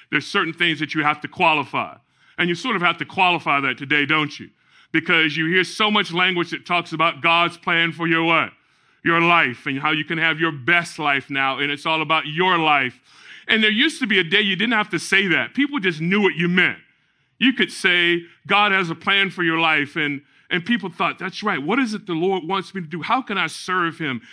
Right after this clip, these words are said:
and give for him? How can I sacrifice?" Well, today you say, "God has a plan for your life," and what do people think? I'll stop for a moment. What do they think nowadays?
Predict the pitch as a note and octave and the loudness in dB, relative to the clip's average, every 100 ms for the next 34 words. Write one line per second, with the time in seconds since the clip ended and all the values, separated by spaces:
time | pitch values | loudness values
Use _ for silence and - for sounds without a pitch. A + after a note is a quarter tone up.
0 | - D#3+ D3 G#2 F3 G3+ - D3+ D3 A#2 | -8 -6 -6 -4 -2 -2 -4 -6 -4 -8
1 | - - A#3 B3+ A3 F#3+ E3+ - G3 F#3+ | -10 -2 0 0 -2 -4 -4 -4 -2 -2
2 | - - C3+ G#2 E2+ - _ _ _ _ | -4 -6 -6 -6 -10 -20 _ _ _ _
3 | - F#3+ D#3+ F3 C4 G#3+ F3 - E3+ D3+ | 0 0 2 2 2 2 -2 -2 0 0
4 | D3+ C#3 G3+ G3+ F3 D#3 - G3+ G3 F3 | 0 0 2 2 -2 -6 -2 -2 -2 -2
5 | D#3+ D3+ D3 D#3 D#3+ E3+ D#3 E3+ D3 C3 | 0 0 -2 -4 -4 -4 -6 -8 -8 -10
6 | - A#2+ B2+ B2+ - C#3 B2 C3 A#2 A2 | -8 -8 -8 -8 -4 -4 -4 -12 -12 -12
7 | G2+ - - - G3+ F3+ E3 D3 E3+ D3+ | -14 -18 -20 -4 -2 0 -2 -2 -2 -2
8 | D3+ D#3 C3+ A2 F2+ - | 0 0 -2 -4 -10 -18